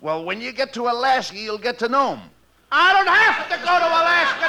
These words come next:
Speaker 2: to get to know him. I've known my Uncle Mike all my life.
Speaker 1: Costello, I'm not talking about know him. I said know him, know him in Alaska. You have to get to Alaska to get to know him. That's the Yukon.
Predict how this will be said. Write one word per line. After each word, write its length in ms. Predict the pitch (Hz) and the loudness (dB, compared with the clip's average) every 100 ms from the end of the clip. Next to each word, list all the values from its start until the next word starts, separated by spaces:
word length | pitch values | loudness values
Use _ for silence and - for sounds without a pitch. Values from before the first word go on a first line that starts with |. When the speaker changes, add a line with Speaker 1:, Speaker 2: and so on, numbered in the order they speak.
| 311 | -2
Speaker 2:
to 60 | |
get 180 | 320 330 | -2 -4
to 100 | - - | -4 -2
know 280 | 330 294 226 | -2 -2 -4
him. 100 | - - - - - - - - 381 | -8 -14 -12 -12 -10 -10 -8 -6 0
I've 380 | 403 415 403 403 440 | 2 2 0 -6 2
known 560 | 440 453 392 339 285 | 4 6 6 2 0
my 200 | 285 302 | -2 -2
Uncle 320 | 320 320 302 294 | -2 -4 -8 -10
Mike 180 | 294 269 - 427 | -8 -8 -10 -8
all 240 | 466 466 427 | -8 -8 -4
my 220 | 392 370 311 294 | 0 0 -2 -4
life. 180 | 311 | -2
Speaker 1:
Costello, 400 | 208 190 - 233 208 | -2 -4 -4 -2 0
I'm 200 | 214 233 | -2 -2
not 260 | 233 233 | -4 -6
talking 480 | - 240 262 240 226 | 0 0 0 -4 -8
about 500 | 185 190 214 208 208 | -4 0 0 0 -4
know 300 | 185 277 277 208 | -2 2 2 2
him. 420 | 139 156 214 190 - - | -2 -6 -8 -14 -18 -6
I 160 | 185 233 | -4 -2
said 220 | 202 240 | -4 -6
know 340 | 226 277 285 240 | -2 -2 -2 -4
him, 120 | 220 | -6
know 160 | 294 | -6
him 80 | 311 | -6
in 100 | 294 | -4
Alaska. 600 | 294 285 302 - - 110 82 _ _ | -2 0 -2 -4 -10 -14 -14 _ _
You 100 | 190 | -6
have 180 | 220 269 | -4 -4
to 80 | 247 | -6
get 160 | 247 | -8
to 160 | 208 214 | -6 -6
Alaska 440 | 214 208 196 - | -2 -2 -4 -8
to 80 | 247 | -12
get 180 | 226 240 | -10 -10
to 80 | 226 | -6
know 300 | 233 269 202 | -2 -2 -4
him. 140 | 110 87 _ _ _ _ | -10 -20 _ _ _ _
That's 300 | 220 247 - | -2 -2 -4
the 100 | 233 | -14
Yukon. 540 | 262 302 226 196 131 | -12 -12 -8 -4 -4